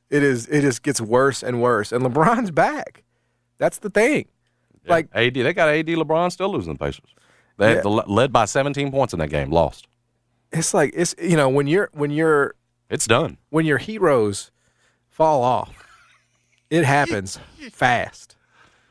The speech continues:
Speaker 1: I mean, Tom Brady out there losing the Browns this weekend.
Speaker 2: Yeah, he looked bad.
Speaker 1: He missed
Speaker 2: Did
Speaker 1: not
Speaker 2: you see him after the game?
Speaker 1: He
Speaker 2: Like,
Speaker 1: missed
Speaker 2: him
Speaker 1: Mike
Speaker 2: and
Speaker 1: Evans,
Speaker 2: Aaron
Speaker 1: like, four
Speaker 2: both.
Speaker 1: times.
Speaker 2: Mm-hmm.
Speaker 1: Aaron Rodgers, another one, for sure. He stinks.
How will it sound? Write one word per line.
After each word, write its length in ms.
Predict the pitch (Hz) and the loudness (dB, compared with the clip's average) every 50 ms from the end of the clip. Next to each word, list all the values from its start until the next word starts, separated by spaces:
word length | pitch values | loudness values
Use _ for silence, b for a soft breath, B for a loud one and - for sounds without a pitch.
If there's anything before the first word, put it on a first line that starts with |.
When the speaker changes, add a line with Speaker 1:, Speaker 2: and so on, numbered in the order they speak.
| b b b - | b b b -2
Speaker 1:
I 40 | 156 | 0
mean, 180 | 170 165 160 | 2 2 2
Tom 260 | 139 131 185 214 226 214 | 2 2 2 2 2 2
Brady 240 | 190 190 190 185 | 2 2 2 2
out 100 | 180 180 | 0 0
there 120 | 170 180 175 | 0 0 0
losing 280 | 165 170 180 165 151 | 2 2 0 0 0
the 80 | 151 135 | -4 -2
Browns 440 | 113 120 127 139 151 160 165 170 160 | 0 0 2 2 2 2 0 0 -2
this 100 | 160 156 | -2 0
weekend. 540 | 165 170 165 170 175 175 170 170 175 170 - | 0 0 0 0 0 0 0 0 -2 -4 -4
Speaker 2:
Yeah, 180 | - 90 87 80 | -2 -2 -2 0
he 120 | - 104 | 0 -2
looked 240 | 101 90 78 69 71 | -2 -2 -4 -2 0
bad. 360 | 82 85 85 78 73 69 - - _ _ _ _ _ _ _ _ _ _ B B B B B - | 2 2 4 2 2 -2 -4 -10 _ _ _ _ _ _ _ _ _ _ B B B B B -2
Speaker 1:
He 160 | - 196 165 | 0 0 2
missed 320 | 202 196 185 175 - - | 2 2 2 0 0 -2
Speaker 2:
Did 80 | 160 - | 0 2
Speaker 1:
not 100 | 156 156 | 2 2
Speaker 2:
you 60 | 110 | 2
see 140 | - - 135 | 0 0 0
him 100 | 127 107 | 0 0
after 340 | 82 98 101 110 107 - 95 | 2 2 2 2 2 -2 -6
the 80 | 82 | -6
game? 300 | 73 80 87 92 78 - | -4 -2 -2 -2 0 0
Speaker 1:
He 80 | - 180 | 0 2
Speaker 2:
Like, 80 | 208 226 | 2 2
Speaker 1:
missed 160 | 240 - 123 | 2 2 2
Speaker 2:
him 60 | 127 | 2
Speaker 1:
Mike 160 | 202 196 202 | 2 2 2
Speaker 2:
and 80 | 208 214 | 2 2
Speaker 1:
Evans, 60 | 165 | 2
Speaker 2:
Aaron 100 | - 220 | 2 2
Speaker 1:
like, 100 | 202 180 | 0 0
four 240 | 170 185 208 196 202 | 0 2 2 2 0
Speaker 2:
both. 60 | 190 | 0
Speaker 1:
times. 500 | - 202 196 240 - - - 104 - _ _ _ _ _ _ _ _ _ _ _ _ _ _ - | -2 -4 -4 -4 -6 -8 -10 -12 -14 _ _ _ _ _ _ _ _ _ _ _ _ _ _ -18
Speaker 2:
Mm-hmm. 180 | 78 78 73 87 78 _ | -16 -16 -16 -16 -14 _
Speaker 1:
Aaron 240 | - 135 151 175 170 | -2 0 2 2 2
Rodgers, 340 | 151 143 147 170 185 170 156 | 2 2 2 2 0 0 0
another 280 | 160 156 170 190 190 147 | 0 2 2 2 0 -2
one, 160 | 107 95 98 | -4 -6 -8
for 160 | - - - | -10 -10 -8
sure. 580 | - - - - 165 175 185 156 - - - _ _ _ _ _ _ _ | -6 -4 0 2 2 2 2 2 -2 -4 -6 _ _ _ _ _ _ _
He 220 | - 135 147 180 | -2 -2 0 0
stinks. 560 | 170 - - 131 110 95 - - - - - | -2 -4 -4 -4 -4 -4 -6 -8 -16 -20 -20